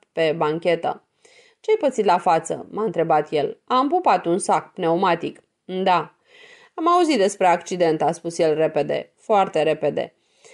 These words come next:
„Te simți bine?” a continuat. „Ceva oase rupte?” „Nu”, i-am spus încet, încercând să înțeleg unde bate. „Am auzit că tipul celălalt a murit”, a continuat el, abia lăsându-mă să-mi termin vorba.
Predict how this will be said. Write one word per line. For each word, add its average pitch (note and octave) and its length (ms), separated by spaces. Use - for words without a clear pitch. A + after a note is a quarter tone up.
„Te G3 320
simți A3 360
bine?” D#4 500
a G3 140
continuat. F3+ 680
„Ceva G3+ 340
oase G3+ 320
rupte?” D4 560
„Nu”, C#4 300
i-am F3 200
spus F3+ 240
încet, E3+ 360
încercând F#3 520
să G#3+ 100
înțeleg E3+ 480
unde E3 220
bate. G3+ 520
„Am G#3 140
auzit G3+ 360
că A3 260
tipul G#3 300
celălalt G#3+ 540
a G3+ 100
murit”, G#3+ 460
a - 140
continuat D#3+ 600
el, F#3 240
abia A3 480
lăsându-mă G#3+ 800
să-mi F#3+ 260
termin D#3 380
vorba. F#3+ 580